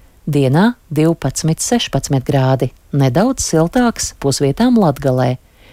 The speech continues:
Tur rīt gaiss iesils līdz plus astoņpadsmit grādiem. Arī Rīgā brīžiem ir gaidāms lietus.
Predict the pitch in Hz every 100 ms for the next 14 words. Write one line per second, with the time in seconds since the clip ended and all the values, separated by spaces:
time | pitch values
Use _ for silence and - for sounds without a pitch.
0 | - - 160 254 185 180 - 143 147 196
1 | - 135 131 196 214 - 147 214 - -
2 | 190 240 - 135 135 - 135 131 127 -
3 | 127 - 135 131 135 131 127 _ _ _
4 | - - - - - - 156 151 156 214
5 | 254 151 127 151 143 - 127 127 - 139
6 | 143 139 123 - 156 139 120 - -